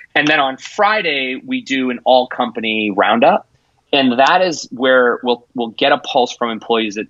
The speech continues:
in different parts of the globe. So we're, we're a relatively small company. We have just over two hundred people, but a fairly distributed workforce. Um, so we have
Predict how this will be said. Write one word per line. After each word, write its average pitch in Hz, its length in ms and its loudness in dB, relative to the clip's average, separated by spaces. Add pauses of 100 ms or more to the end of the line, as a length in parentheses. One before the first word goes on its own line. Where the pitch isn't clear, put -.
in 110 120 -10
different 120 280 -2
parts 110 240 -2
of - 60 -12
the 92 60 -8
globe. 90 280 -6
So 120 100 0
we're, 143 200 4 (300)
we're 185 180 4
a 139 40 2
relatively 139 400 0
small 117 280 -4
company. 101 320 -8
We 104 120 -6
have 104 160 -6
just - 220 -10
over 107 160 2
two 113 200 -2
hundred 101 260 -2
people, 101 320 0
but 101 240 0 (300)
a - 120 0
fairly 135 280 2
distributed 110 500 -8
workforce. 101 640 -6 (140)
Um, 101 300 0
so - 120 -8
we 104 100 -6
have 101 200 0